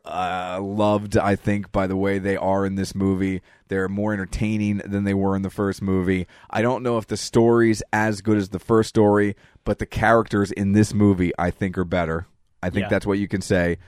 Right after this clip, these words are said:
Speaker 1: And the new characters really fit in and really just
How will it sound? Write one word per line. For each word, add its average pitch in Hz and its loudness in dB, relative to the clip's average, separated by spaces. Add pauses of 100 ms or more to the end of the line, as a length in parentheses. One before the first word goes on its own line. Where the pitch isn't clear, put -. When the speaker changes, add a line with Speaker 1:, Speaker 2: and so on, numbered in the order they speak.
(240)
Speaker 1:
And 98 -4
the 95 -4
new 117 0
characters 92 0
really 98 -4
fit 95 -6
in 80 -6 (280)
and 92 -8
really 98 -2
just 95 -6